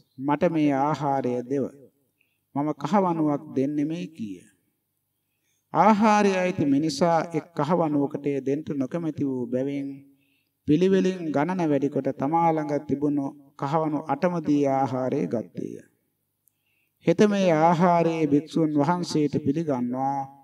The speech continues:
තමා පිළිබඳ ප්‍රවෘත්ති සියල්ලක්ද ඔහුට කීය. දානය දුන් හෙතම කඳුළු පිරුණු ඇස් ඇතිව හඬමින් පොරවා තිබුණු වස්ත්‍රයේදී භික්ෂුන් වහන්සේට පුදා කැමැති තැනකට ගියේය.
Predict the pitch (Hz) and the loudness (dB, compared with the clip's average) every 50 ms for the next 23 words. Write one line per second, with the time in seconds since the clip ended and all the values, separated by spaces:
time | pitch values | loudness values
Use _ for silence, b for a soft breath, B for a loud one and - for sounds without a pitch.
0 | _ _ _ _ _ _ - 151 151 170 185 185 180 175 - - 160 160 151 156 | _ _ _ _ _ _ -4 -2 -2 0 0 2 0 2 2 0 0 0 0 0
1 | 156 151 156 147 156 151 151 156 160 156 151 156 156 139 - - - 147 156 165 | 0 0 0 -2 2 2 4 4 4 2 0 0 -2 -4 -4 -2 0 0 0 0
2 | 160 156 151 151 147 156 - - 135 135 131 131 - 139 131 135 123 113 113 120 | -2 -2 -4 -6 -6 -6 -6 -6 -4 -4 -4 -4 -6 -8 -10 -10 -12 -12 -12 -14
3 | 67 - _ _ _ _ _ _ _ _ _ _ _ _ _ _ _ _ _ _ | -16 -18 _ _ _ _ _ _ _ _ _ _ _ _ _ _ _ _ _ _
4 | _ _ _ _ _ _ _ _ - 131 147 160 180 208 214 208 202 190 180 165 | _ _ _ _ _ _ _ _ -6 2 4 6 6 6 4 2 0 -2 -2 -2
5 | 170 165 160 160 147 165 156 160 160 156 151 135 - 143 156 160 175 170 160 - | -2 -2 -2 -2 -2 -2 0 0 -2 -2 -2 -2 -2 -2 -2 2 2 2 2 2
6 | 165 151 151 147 147 139 131 135 - - - 160 143 - 147 135 135 131 139 143 | 2 0 0 0 0 0 2 0 0 0 -2 -2 -2 -2 -2 -2 -2 -2 -4 -4
7 | 151 151 143 143 143 143 139 143 - - - _ _ _ _ _ _ _ _ _ | -2 -2 -2 -2 -4 -6 -8 -10 -14 -18 -20 _ _ _ _ _ _ _ _ _
8 | - 147 143 147 160 180 185 185 185 185 180 165 151 156 156 147 139 131 143 151 | 0 2 4 4 4 4 4 4 4 2 0 0 0 2 2 2 4 4 2 0
9 | 139 - - 170 156 151 151 143 147 147 143 135 135 143 147 - - 151 165 170 | 0 -2 0 0 2 2 2 0 0 0 0 2 0 -2 -2 0 0 0 0 0
10 | 165 156 151 156 151 151 147 - 151 147 143 143 139 151 139 143 135 131 139 139 | 0 0 0 0 -2 -4 -4 -2 -2 -2 0 -2 -4 -4 -4 -4 -4 -2 -2 -2
11 | 139 135 135 139 139 139 135 _ _ _ _ _ - - 151 160 180 170 165 156 | -2 -2 -4 -6 -8 -16 -20 _ _ _ _ _ -6 -4 -4 -2 -2 -4 -6 -4
12 | - 143 139 143 123 - 131 123 123 127 123 120 123 117 107 85 - | -2 -2 -2 -2 -4 -4 -6 -8 -10 -10 -10 -8 -6 -6 -6 -8 -10